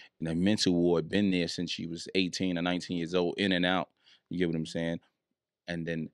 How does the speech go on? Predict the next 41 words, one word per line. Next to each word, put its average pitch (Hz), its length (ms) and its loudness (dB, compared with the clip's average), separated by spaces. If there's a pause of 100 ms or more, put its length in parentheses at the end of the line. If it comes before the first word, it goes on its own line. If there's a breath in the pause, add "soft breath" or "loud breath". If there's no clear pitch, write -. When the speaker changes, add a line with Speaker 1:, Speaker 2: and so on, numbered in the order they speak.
(220)
Speaker 1:
now, 85 560 2 (1200)
paranoid 98 380 2
schizophrenic, 101 640 0 (100)
you 95 120 2
know 101 100 6
what 98 80 4
I 95 40 4
Speaker 2:
Yeah, 95 60 4
Speaker 1:
mean? 92 80 0
Speaker 2:
my 90 80 0
sister 180 340 -8
is. 156 140 -6
She's 180 160 -6
bipolar 170 400 -4
and 160 100 -16
Speaker 1:
Right. 92 400 2
Speaker 2:
paranoid. - 200 -16
Speaker 1:
And 92 180 2
then 87 140 4
my 85 200 4
mother, 92 500 4 (340)
sh-, - 100 -2 (300)
as 90 280 2 (120)
in 92 100 0
her 98 60 4
older 101 320 6
age, 90 320 4
is 87 120 2
starting 92 280 2
to 87 40 0
show 90 180 2
signs, 101 440 2
but 95 140 0
it's, 101 100 2
Speaker 2:
Signs. - 300 -16
Speaker 1:
it's 101 160 2
hard 101 340 6
for - 80 0
me 101 180 4
to 90 60 2
n-, 85 180 2